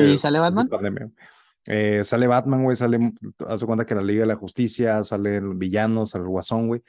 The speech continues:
Speaker 2: pero tiene así como un twist, este,
Speaker 1: Pues
Speaker 2: no
Speaker 1: está
Speaker 2: sé.
Speaker 1: centrado en Harley Quinn,
Speaker 2: Eh,
Speaker 1: prácticamente.
Speaker 2: está centrado en Harley Quinn y tiene,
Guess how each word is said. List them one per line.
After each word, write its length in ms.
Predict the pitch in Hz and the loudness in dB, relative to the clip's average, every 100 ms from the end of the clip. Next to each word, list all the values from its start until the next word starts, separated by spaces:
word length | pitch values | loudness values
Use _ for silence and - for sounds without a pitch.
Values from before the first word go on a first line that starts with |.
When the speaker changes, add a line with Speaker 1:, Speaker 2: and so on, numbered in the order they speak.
| _ _ _ | _ _ _
Speaker 2:
pero 300 | - 117 110 | -2 0 0
tiene 300 | - 110 117 | 0 0 2
así 240 | 117 - 107 | 0 0 -2
como 240 | 117 113 | 0 0
un 160 | 113 110 | 0 0
twist, 440 | 113 107 107 - - _ _ _ _ _ | 2 2 2 -4 -16 _ _ _ _ _
este, 1080 | - 95 90 85 - - 98 90 87 87 87 | -10 -6 -6 -6 -12 -6 -4 -2 -4 -4 -4
Speaker 1:
Pues 120 | 156 160 | -4 0
Speaker 2:
no 60 | |
Speaker 1:
está 80 | 160 | 2
Speaker 2:
sé. 60 | 175 | 2
Speaker 1:
centrado 320 | - 180 180 | 4 4 2
en 60 | 175 | 2
Harley 260 | 165 165 | 0 -2
Quinn, 160 | 151 139 | -4 -10
Speaker 2:
Eh, 60 | - | -12
Speaker 1:
prácticamente. 460 | - 131 127 139 - | -10 -6 -4 -2 -2
Speaker 2:
está 180 | 139 156 | 0 2
centrado 400 | 185 180 165 175 | 2 4 4 4
en 120 | 147 | 0
Harley 200 | 156 151 | 0 0
Quinn 400 | 151 170 226 247 _ _ _ _ | 0 4 4 2 _ _ _ _
y 480 | 107 107 107 104 101 | -2 2 2 2 0
tiene, 320 | 110 113 | 0 0